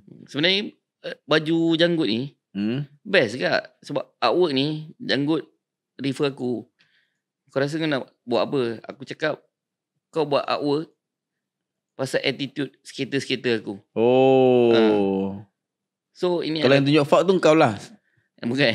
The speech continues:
Speaker 2: <laughs> Bukan, Pak Yet.
Speaker 1: Yang fuck tu lalu mungkin jar
Speaker 2: Oh,
Speaker 1: aku.
Speaker 2: jar.
Speaker 1: <laughs> Ha.
Speaker 2: Oh, so ni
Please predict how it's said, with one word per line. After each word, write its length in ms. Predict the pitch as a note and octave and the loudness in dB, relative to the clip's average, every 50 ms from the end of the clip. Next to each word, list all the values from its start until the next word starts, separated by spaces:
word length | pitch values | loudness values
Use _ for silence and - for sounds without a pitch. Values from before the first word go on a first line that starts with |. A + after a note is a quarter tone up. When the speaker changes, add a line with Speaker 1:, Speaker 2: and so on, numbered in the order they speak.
| G#2 - - - | -2 -4 -6 -6
Speaker 2:
<laughs> 200 | - C#3 - - | -8 -6 -4 -2
Bukan, 300 | C#3 G#2+ A2 G2+ G2+ G2+ | -2 0 0 -2 -2 0
Pak 120 | - B2+ | 0 2
Yet. 240 | C3+ C#3 B2+ A2 F#2+ - - - _ _ _ | 4 4 4 4 2 0 -6 -14 _ _ _
Speaker 1:
Yang 180 | - A#2 A#2 A2+ | -6 -4 -4 0
fuck 160 | - C#3 B2 | 2 2 2
tu 100 | C3+ C3+ | 2 0
lalu 300 | B2 C3 B2+ B2 B2+ B2+ B2 A#2+ A#2 A#2 - _ _ _ _ | 0 0 0 0 -2 -2 -4 -4 -6 -8 -10 _ _ _ _
mungkin 320 | - A#2+ A#2+ A#2 C3 A#2+ | -8 -4 -2 0 0 2
jar 320 | A2 A#2+ B2 A#2 A2+ A#2 A#2 | 4 4 4 4 4 2 4
Speaker 2:
Oh, 100 | C3 C#3 | 6 6
Speaker 1:
aku. 80 | D3+ | 6
Speaker 2:
jar. 160 | D3 - D3 | 6 4 2
Speaker 1:
<laughs> 80 | C3+ - - - - - C#3+ - - F3 - - F3+ D#3 - - _ _ _ _ _ _ _ _ _ _ _ _ _ _ - - - - - - - - - - | 0 -2 -4 -4 -8 -10 -8 -2 -2 -2 0 0 -2 -2 -2 -8 _ _ _ _ _ _ _ _ _ _ _ _ _ _ -18 -16 -16 -14 -14 -14 -16 -16 -18 -14
Ha. 280 | - - A2+ A2 G#2 G2+ | -6 -4 -2 -2 -2 0
Speaker 2:
Oh, 720 | - F3+ F#3 G3 G3 G3 G3 G3 F#3+ F#3 F3+ E3+ E3 D#3 D3+ | 0 2 2 2 2 2 4 4 4 6 6 6 8 6 6
so 220 | D3 D3+ F#3+ F#3+ | 4 4 4 6
ni 160 | F3+ F3+ F#3+ | 6 6 6